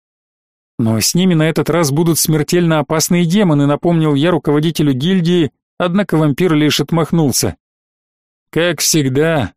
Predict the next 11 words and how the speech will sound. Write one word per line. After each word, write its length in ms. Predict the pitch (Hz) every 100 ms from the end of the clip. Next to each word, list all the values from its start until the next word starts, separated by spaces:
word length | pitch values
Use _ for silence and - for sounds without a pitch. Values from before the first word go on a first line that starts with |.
| -
фактор 480 | 151 170 - 160
своих 500 | 139 - 147 147 131
стен, 500 | - - 170 185 175
многочисленные 840 | 139 147 165 - 220 - 151 156 156
ловушки 600 | 147 139 202 208 - 151
и 100 | 127
темнота 680 | 165 156 160 - 202 143 - _ -
будут 320 | 139 147 127
помогать 480 | 147 156 156 156 -
нашим 340 | 139 127 151
братьям. 440 | 143 127 - 101